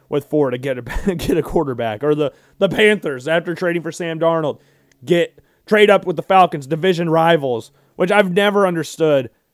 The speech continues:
why people were mock, doing mock drafts and having the Panthers and Falcons trade with each other.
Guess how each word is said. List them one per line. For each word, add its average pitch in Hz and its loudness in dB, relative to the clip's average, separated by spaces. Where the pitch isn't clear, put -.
why 170 4
people 180 0
were 156 2
mock, 190 0
doing 202 0
mock 190 0
drafts 160 -4
and 151 -14
having 170 -4
the 151 -6
Panthers 175 -8
and 143 -10
Falcons 147 -4
trade 131 -6
with 107 -10
each 104 -16
other. 95 -14